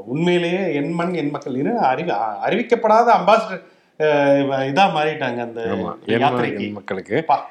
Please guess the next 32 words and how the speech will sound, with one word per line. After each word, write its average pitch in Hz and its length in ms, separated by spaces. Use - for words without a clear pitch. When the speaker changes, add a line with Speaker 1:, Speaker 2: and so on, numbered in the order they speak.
Speaker 1:
ம். 120 140
Speaker 2:
ஆனா 190 180
உண்மையிலேயே 196 340
தயாநிதி 208 400
மாறனுக்கு 180 380
பயப்படுறாங்களே, 151 480
பி 160 200
ஜே 196 140
பி 170 140
காரங்க 139 160
தான் 139 160
பயப்படுறாங்க 110 480
போல 95 140
இருக்கு. 87 280
ஏன்னா 127 240
இப்ப 135 200
இன்னைக்கு 147 320
ஒருத்தர் 113 340
அர்ஜுனமூர்த்தின்னு 156 680
ஒருத்தருடைய 110 360
பர்ஸ் 123 260
காணா 113 200
போயிருச்சு 92 480
Speaker 1:
எவ்வளவு 131 280
Speaker 2:
அப்படின்னு - 40
Speaker 1:
சோகம் 107 180
Speaker 2:
சொல்லிட்டு 95 480
Speaker 1:
பாருங்க. 101 220
Speaker 2:
பாத்தீங்களா, 90 180
வந்து 90 200
எந்த, 123 200
அந்த 127 580